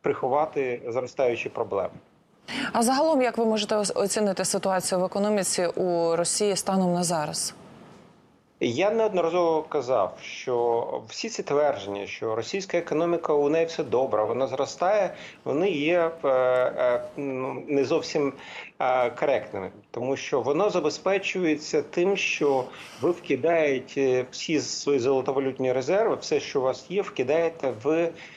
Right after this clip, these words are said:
Speaker 1: нарощування, е, витрат на ведення війни. В, ви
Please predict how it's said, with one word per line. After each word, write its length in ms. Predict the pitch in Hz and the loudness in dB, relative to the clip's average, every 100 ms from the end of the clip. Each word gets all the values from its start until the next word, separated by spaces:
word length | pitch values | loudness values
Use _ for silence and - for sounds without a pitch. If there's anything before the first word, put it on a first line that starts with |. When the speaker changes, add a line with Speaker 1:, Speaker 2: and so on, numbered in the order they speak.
| - - | -16 -4
Speaker 1:
нарощування, 1120 | 123 131 156 156 - 139 135 131 123 120 127 131 117 | 0 2 2 0 -4 -4 -2 0 0 0 -2 0 0
е, 40 | 117 | 0
витрат 500 | 123 - 160 165 - | -2 0 0 0 -2
на 420 | 127 127 131 131 139 131 135 123 | 0 2 2 0 -2 -4 -6 -2
ведення 380 | 139 123 123 123 | 0 2 2 0
війни. 360 | 117 110 87 - - _ - - - - | 0 0 -2 -4 -16 _ -18 -16 -12 -8
В, 200 | 110 123 127 123 117 113 110 113 127 127 | 0 2 4 4 4 2 0 -2 -4 -4
ви 200 | 135 135 | 0 0